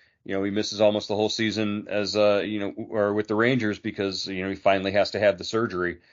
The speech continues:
uh, a-, after trying to avoid it for so long. But, but I think it worked out for, uh, Jacob deGrom. I think he's, <laughs> he's getting a ring anyways. So,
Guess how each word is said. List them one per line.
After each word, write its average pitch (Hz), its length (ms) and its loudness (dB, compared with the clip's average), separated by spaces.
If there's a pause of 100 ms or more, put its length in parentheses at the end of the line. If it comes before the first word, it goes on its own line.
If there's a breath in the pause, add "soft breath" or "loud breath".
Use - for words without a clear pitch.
(260 soft breath)
uh, 87 480 0
a-, 90 260 0
after 90 380 -2
trying 95 300 0
to 90 80 -2
avoid 98 260 2
it 107 60 -4
for 92 100 -6
so 90 220 -2
long. 92 240 0
But, 92 180 -2 (340 soft breath)
but 120 120 4
I 131 40 2
think 180 180 2
it 180 60 6
worked 180 220 4
out 180 240 6
for, 135 300 0
uh, 123 80 2
Jacob 123 300 -4
deGrom. 117 420 2
I 107 60 0
think 110 200 -8
he's, 113 280 -4
<laughs> - 40 -8
he's 139 160 4
getting 139 220 4
a 123 80 4
ring 123 260 2
anyways. 101 460 0
So, 95 300 -2